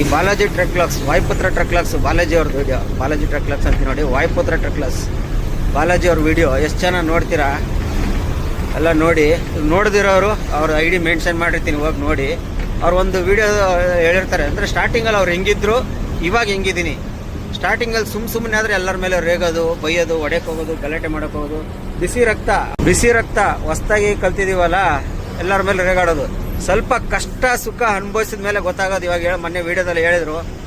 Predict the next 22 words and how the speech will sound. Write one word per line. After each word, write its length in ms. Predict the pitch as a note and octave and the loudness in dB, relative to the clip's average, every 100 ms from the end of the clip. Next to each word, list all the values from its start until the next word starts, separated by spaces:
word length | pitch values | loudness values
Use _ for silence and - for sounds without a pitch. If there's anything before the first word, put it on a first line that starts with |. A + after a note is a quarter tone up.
| - D#3 | -12 -8
ಮುಂಚೆ 240 | F#3 G#3 A3 | -6 0 0
ಹಿಂಗೆ 140 | G3 F#3 | 0 -2
ಹಿಂಗೆಲ್ಲ 240 | F3 F#3+ F3 | -2 0 0
ಮಾಡ್ತಿದ್ದೀವಿ, 460 | F3 F#3 F3+ E3+ E3 D#3+ | -2 -2 -4 -4 -4 -2
ಇವಾಗ 180 | F3 E3 D#3+ | -2 -2 0
ಯಾವುದಕ್ಕೂ 480 | F3 F#3+ F#3+ F#3+ G3 F#3 | 0 0 -2 -4 -4 -2
ಪ್ರತಿಯೊಂದಕ್ಕೂ 680 | E3+ F#3+ F#3 F3+ F3 F3+ F3+ D3+ | -4 -2 0 -2 -4 -4 -2 0
ತಾಳ್ಮೆ 260 | E3 E3+ E3+ | 0 0 0
ತಗೊಂಡು 300 | E3+ E3+ F3 E3 - - - - D3+ | 0 0 0 0 -2 -4 -4 -2 0
ಕೆಲ್ಸ 200 | C#3+ E3 | 2 2
ಮಾಡ್ತೀವಿ, 420 | D#3+ D#3+ D3+ D#3 | 2 0 0 0
ಎಲ್ಲದಕ್ಕೂ 600 | C#3+ D#3 D#3+ E3 D#3+ D3+ | 2 2 2 0 0 0
ತಾಳ್ಮೆ, 280 | D3 D3 D3 | 2 2 0
ದುಡ್ಕಕ್ 480 | C#3+ C#3+ E3 D#3+ | 0 0 0 0
ಹೋಗಲ್ಲ, 300 | D3+ D3 C#3+ C#3+ C#3+ - - - - | 2 0 2 0 0 0 -2 -2 -2
ರೇಗಕ್ 360 | C#3+ E3 F3 E3 | 0 2 2 2
ಹೋಗಲ್ಲ, 340 | D#3 D3+ D3 | -2 0 0
ಇದ್ 180 | C#3+ D3 | 0 0
ಮಾಡಕ್ 200 | D#3 C#3+ | -2 -2
ಹೋಗಲ್ಲ. 280 | C#3 C#3 - | -2 -2 -4
ಅದೇ 440 | C3 F#3 F3 - - | 0 2 0 -2 -4
ಜೀವನದಲ್ಲಿ 560 | E3 A3 A3 G3+ F#3+ | 0 0 0 0 2